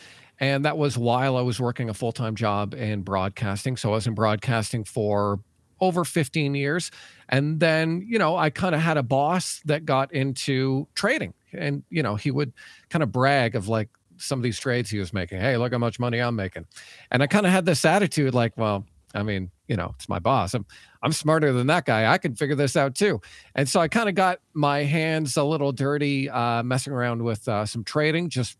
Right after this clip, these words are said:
in a tax-free savings account, you know, kinda trying it out,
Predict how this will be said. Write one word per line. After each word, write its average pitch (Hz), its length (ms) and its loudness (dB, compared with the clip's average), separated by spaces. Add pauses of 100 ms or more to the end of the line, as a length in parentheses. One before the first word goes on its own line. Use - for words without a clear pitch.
in 123 80 -2
a 107 120 -2 (140)
tax-free 120 440 -4
savings 139 380 -2
account, 139 420 0
you 120 80 -2
know, 110 100 -2
kinda 101 280 -4 (320)
trying 139 260 0
it 123 100 0
out, 156 240 2